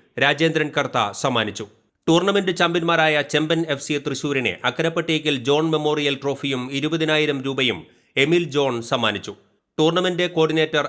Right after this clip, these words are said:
രാജേന്ദ്രപ്രസാദ്, കാനറ ബാങ്ക്, ടീം ചമയം ഭാരവാഹികളായ മനോജ്,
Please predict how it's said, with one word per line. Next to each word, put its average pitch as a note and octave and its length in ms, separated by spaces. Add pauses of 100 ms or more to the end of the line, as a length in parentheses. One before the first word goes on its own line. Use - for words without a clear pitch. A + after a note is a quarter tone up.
(140)
രാജേന്ദ്രപ്രസാദ്, D3 920
കാനറ C#3 260
ബാങ്ക്, B2+ 300 (400)
ടീം E3 240
ചമയം D#3+ 400
ഭാരവാഹികളായ C#3 840
മനോജ്, D3 480